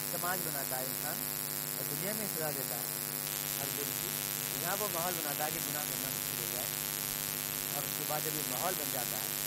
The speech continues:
تو پھر یہ بھی شروعات کر دیتا ہے اس پورے عمل کی۔ اس یہاں کا پھر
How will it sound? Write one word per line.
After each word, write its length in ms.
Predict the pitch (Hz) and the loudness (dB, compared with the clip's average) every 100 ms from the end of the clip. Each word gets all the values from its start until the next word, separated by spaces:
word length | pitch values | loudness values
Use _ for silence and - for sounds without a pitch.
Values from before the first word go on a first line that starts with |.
| 101 101 | 0 0
تو 60 | 101 101 | 0 0
پھر 80 | 98 101 101 | 0 0 0
یہ 240 | 98 101 | 2 2
بھی 60 | 101 101 | 2 2
شروعات 240 | 98 101 101 | 2 2 2
کر 60 | 101 | 0
دیتا 200 | 101 101 | 0 0
ہے 60 | 101 101 101 101 101 101 101 | 0 0 0 0 0 0 0
اس 160 | 101 101 | 0 0
پورے 120 | 101 | 0
عمل 160 | 101 | 0
کی۔ 60 | 101 101 101 101 101 101 101 101 101 101 101 101 | 0 0 0 0 0 0 0 0 0 0 0 0
اس 160 | 101 101 | 0 0
یہاں 200 | 101 98 | 0 2
کا 60 | 98 | 2
پھر 80 | 101 | 0